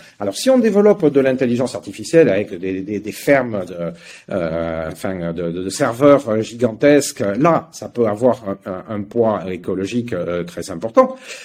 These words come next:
Mais si on prend son temps, si on n'est pas ultra pressé, et que, euh, donc on se dit, bon, tant pis, on va peut-être sauver moins de vies, euh, moins vite, donc sur le court terme on sera moins efficace, mais, euh,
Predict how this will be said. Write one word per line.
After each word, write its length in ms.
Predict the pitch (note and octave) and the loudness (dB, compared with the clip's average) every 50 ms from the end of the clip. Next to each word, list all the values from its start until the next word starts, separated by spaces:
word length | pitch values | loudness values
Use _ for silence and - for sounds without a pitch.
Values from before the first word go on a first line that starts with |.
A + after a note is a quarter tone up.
| - - - | -14 -4 0
Mais 100 | C#3+ D#3+ | 0 0
si 180 | - - D#4 | 0 2 2
on 120 | C#4+ C4 A3 | 2 2 2
prend 220 | - - G3+ F#3 | 2 2 2 2
son 160 | - F3 C#3+ C3 | 4 2 0 0
temps, 320 | - C3+ A2+ - - _ _ _ _ - | 0 -4 -6 -6 -12 _ _ _ _ -8
si 120 | - D#3+ | -2 0
on 60 | D#3 | 2
n'est 100 | D#3+ D#3 | 2 2
pas 260 | D#3 D#3+ E3+ - - - | 2 0 -2 -4 0 4
ultra 640 | G#3+ A3 G#3 G3+ - E3+ - - G3 G3+ G3 E3+ - | 6 6 6 6 2 0 -2 0 2 4 4 4 2
pressé, 580 | - - - C3 B2 - - - C#3 G#2+ F#2 - - _ _ _ _ - - - - _ - | -2 -4 -2 -2 -2 -2 0 0 0 0 0 -4 -12 _ _ _ _ -20 -20 -20 -20 _ 0
et 220 | C#3 C#3+ C3+ C#3 - | 4 4 4 4 6
que, 100 | D#3 E3 | 8 10
euh, 340 | E3+ E3+ E3+ E3 C#3 C3 C3 | 10 10 8 6 4 4 6
donc 280 | B2 D#3+ F#3+ G3+ D#3+ | 6 6 6 6 6
on 100 | D#3 C#3 | 4 2
se 80 | C3+ - | 2 0
dit, 80 | G3+ E3+ | 0 2
bon, 180 | D#3 D3+ D#3 | 2 2 4
tant 180 | D#3 G3+ G3+ E3+ | 4 2 2 2
pis, 260 | - C3 D3 D3 - - | 0 -6 -10 -12 -10 -6
on 140 | A2+ A#2+ B2+ | -2 -2 2
va 140 | C3 F3 F3+ | 4 4 4
peut-être 300 | F3+ F#3 E3+ - - D3 | 4 2 -2 0 0 -4
sauver 360 | - - F3 D#3 C#3 D#3 D#3 | 0 2 2 4 4 4 4
moins 240 | D#3 D3+ E3 E3+ E3+ | 6 6 6 4 6
de 100 | E3 D#3 | 6 6
vies, 480 | D3 C#3+ B2+ C3+ D3+ E3+ E3 D#3+ D3+ | 4 4 2 0 0 0 0 2 4
euh, 400 | B2 B2 B2 A#2+ A#2+ A#2+ A#2+ A#2 | 6 8 8 8 8 8 6 4
moins 220 | A#2 A#2 B2+ C3+ B2+ | 4 2 0 0 0
vite, 280 | C#3 A3+ D4 C#4+ - | -2 -2 -4 -2 0
donc 240 | G3+ F#3 D#3 C3+ C3+ | 0 2 2 2 0
sur 200 | - - - - | -2 -8 -6 -2
le 160 | G#2 G#2+ A2 | 0 0 0
court 160 | G#2+ B2+ A2+ - | 0 0 -2 0
terme 160 | E3 D#3 C#3 | 2 2 0
on 40 | A2+ | 0
sera 180 | - - A2+ A2 | -4 -6 -4 -4
moins 140 | A2 A2+ | -2 -4
efficace, 540 | G#2 G2+ - A#2 G#2+ A#3+ C#4 C#4 - - - _ - - - - - - - - - | -4 -6 -8 -6 -6 -6 -6 -6 -8 -14 -18 _ -20 -20 -20 -20 -20 -20 -18 -4 2
mais, 440 | C#3+ D#3 G3+ A3+ A3 - - - - | 4 6 6 6 4 2 0 -2 2
euh, 180 | D3+ C3 C3+ | 6 6 6